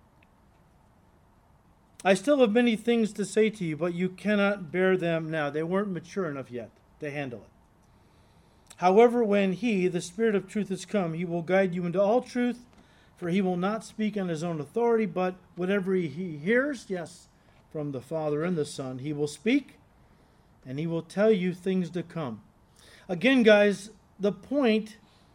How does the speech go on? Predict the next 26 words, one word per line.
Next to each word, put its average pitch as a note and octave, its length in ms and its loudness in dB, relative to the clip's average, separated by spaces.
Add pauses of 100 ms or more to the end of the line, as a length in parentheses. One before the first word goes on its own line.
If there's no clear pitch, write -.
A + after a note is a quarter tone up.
(380)
at G#3 200 6
this D#4 180 2
point, A#3 260 0
the A#3 140 0
Holy C4 240 0
S-, - 180 -8 (100)
uh, G#3 60 -6
excuse E3+ 360 -8
me, A#2+ 120 -12
at D#3+ 140 -8
this C#4 140 -6
point, A#3 260 -2
the G3 80 -4
disciples F#3 640 -4
were F3 140 -10
not F#3+ 260 -6
Spirit-filled E3+ 640 -4
yet. A2+ 160 -10 (640)
They F#3+ 120 0
wouldn't B3+ 260 0
be A3 60 0
Spirit-filled A3 640 0
until F3+ 240 -6
Acts F3 240 -8
chapter D#3 320 -6
two D3+ 420 -4